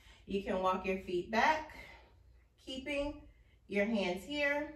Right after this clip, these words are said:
or you can release your arms and extend your legs. So this is option three, option two, option one.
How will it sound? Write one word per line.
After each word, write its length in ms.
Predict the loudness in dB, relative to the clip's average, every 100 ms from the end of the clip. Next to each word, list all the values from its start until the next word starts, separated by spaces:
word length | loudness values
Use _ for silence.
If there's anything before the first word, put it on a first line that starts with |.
| -16 -20 _ -20 -20 -20 _ 0
or 180 | 4
you 240 | 4 2 -2
can 220 | 0 0
release 400 | 0 0 -2 -2
your 160 | -4 2
arms 480 | 4 4 4 0 -4 -12 -20 -20 -20 -20 -16 -4
and 180 | 0
extend 380 | 0 -2 -4 -4
your 140 | -2 -2
legs. 440 | 0 2 0 -4 -14 -20 -20 -20 -20 _ -10
So 100 | -4
this 260 | -2 -2
is 160 | -6 -4
option 400 | -2 -2 -4 -10 -4
three, 540 | -2 -2 -4 -8 -14 -20 -20 -20 -20 -20 -14 -4
option 440 | -2 -2 -4 -6
two, 400 | -6 -6 -4 -6 -10 -18 -20 _ _ _ -20 -20 -20 -16
option 440 | -10 -10 -8 -6 -4
one. 260 | -6 -10